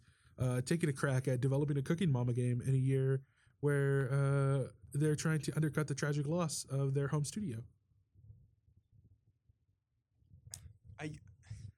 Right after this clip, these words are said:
Speaker 1: Cooking Mama Left Me. <laughs>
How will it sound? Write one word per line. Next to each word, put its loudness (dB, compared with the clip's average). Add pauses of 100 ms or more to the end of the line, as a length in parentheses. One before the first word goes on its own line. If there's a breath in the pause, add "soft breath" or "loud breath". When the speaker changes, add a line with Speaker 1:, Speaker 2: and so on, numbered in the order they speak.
(520)
Speaker 1:
Cooking 4
Mama 8
Left 8
Me. 8
<laughs> -2